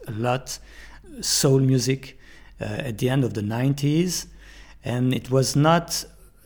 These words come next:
that, uh, fashionable at the time before, I mean, then Jay-Z, uh, did it in, in most of his albums.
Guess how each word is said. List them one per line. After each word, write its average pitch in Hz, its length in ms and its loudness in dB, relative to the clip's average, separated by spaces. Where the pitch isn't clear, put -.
that, 135 600 -2
uh, 113 280 -6
fashionable 139 680 2
at 110 120 -4
the 113 60 -4
time 135 380 0
before, 120 480 -2
I 131 80 -6
mean, 113 300 -6
then 113 260 -4
Jay-Z, 113 560 -4
uh, 107 100 -6
did 110 200 -4
it 110 160 -4
in, - 300 -6
in 117 100 -4
most 113 260 -2
of - 120 -6
his 110 200 -6
albums. 107 500 -6